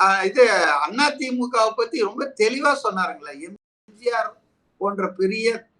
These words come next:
தலைவர் உருவாக்குன அந்த கட்சி இன்னைக்கு எப்படி இருக்கு பாருங்க, எங்க போய் இருக்கு பாருங்க அப்படின்னு அந்த ஓட்டு, அதாவது எம் ஜி ஏ, ஆ, எம் ஜி ஆர் ரசிகர்கள், அண்ணா தி மு க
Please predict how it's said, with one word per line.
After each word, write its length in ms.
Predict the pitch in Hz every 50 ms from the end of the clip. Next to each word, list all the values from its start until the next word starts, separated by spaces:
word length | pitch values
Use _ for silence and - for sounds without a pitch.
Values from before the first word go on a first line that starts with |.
| _ -
தலைவர் 480 | 185 185 196 208 208 208 202 185 175
உருவாக்குன 480 | 180 202 214 220 214 208 208 - 190 180
அந்த 200 | 180 165 165 165
கட்சி 640 | - 165 165 165 - - 208 170 147 147 180 - _ _ _ _ _ _ _ -
இன்னைக்கு 280 | 175 190 196 190 165
எப்படி 340 | 175 180 - - - 220 226
இருக்கு 280 | 220 196 180 175 180 -
பாருங்க, 680 | - 170 160 165 165 160 151 143 143 139 135 - - -
எங்க 300 | - 160 190 196 208 214
போய் 280 | - - 190 196 190 185
இருக்கு 240 | 175 156 - - -
பாருங்க 460 | - - 143 139 - - - 151 -
அப்படின்னு 360 | - 107 120 - 262 208 160 165 - - - _ _ _ _ _ _ _ _ _
அந்த 460 | - - 196 208 220 220 214 220 202 190
ஓட்டு, 540 | 202 233 277 294 - - 240 202 - - -
அதாவது 680 | - 160 180 208 233 233 240 226 175 175 190 233 247 - _ _ _ _ _ _ _
எம் 300 | - 302 180 214 226 247
ஜி 180 | 240 247 254 254
ஏ, 200 | 247 247 247 247
ஆ, 260 | - 180 170 160 160
எம் 300 | 156 156 170 185 220 226
ஜி 160 | 214 240 262
ஆர் 180 | 247 247 233 226
ரசிகர்கள், 680 | 214 202 190 - - 202 196 196 185 165 180 202 220
அண்ணா 380 | 214 190 170 170 208 226 240 240
தி 280 | 233 - - 220 214
மு 280 | 208 208 202 202 190 185
க 380 | _ - 180 165 143 135 120 -